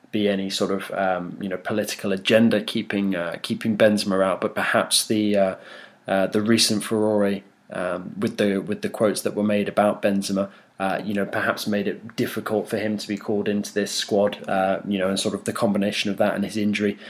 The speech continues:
uh, perhaps le-, meant that, uh, Deschamps fancied bringing other players in so that he could take a look at them, uh, because their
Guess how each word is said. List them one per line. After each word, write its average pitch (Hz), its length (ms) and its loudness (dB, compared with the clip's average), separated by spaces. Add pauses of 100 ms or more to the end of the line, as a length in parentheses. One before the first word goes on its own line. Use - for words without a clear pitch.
(300)
uh, 92 140 0
perhaps - 680 0 (800)
le-, 120 300 2
meant 113 320 4
that, 110 340 0
uh, 98 300 4
Deschamps 104 520 2
fancied 107 480 0
bringing 107 300 -2 (200)
other 110 160 0
players 107 400 4
in 104 160 0
so - 140 -6
that 101 120 -6
he - 100 -14
could - 160 -10
take 107 220 0
a 107 40 -4
look 107 220 -4
at - 80 -2
them, 104 160 0 (320)
uh, 104 160 2
because 104 340 -4
their 110 400 6